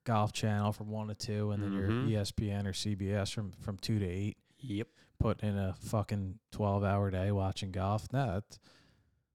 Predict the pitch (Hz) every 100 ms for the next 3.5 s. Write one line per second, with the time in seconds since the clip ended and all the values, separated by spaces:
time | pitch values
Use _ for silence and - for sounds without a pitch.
0 | _ 120 139 160 170 139 - 85 - 76
1 | 92 101 110 - - 117 120 - 131 139
2 | 117 131 170 101 107 - 113 107 - -
3 | 117 113 113 110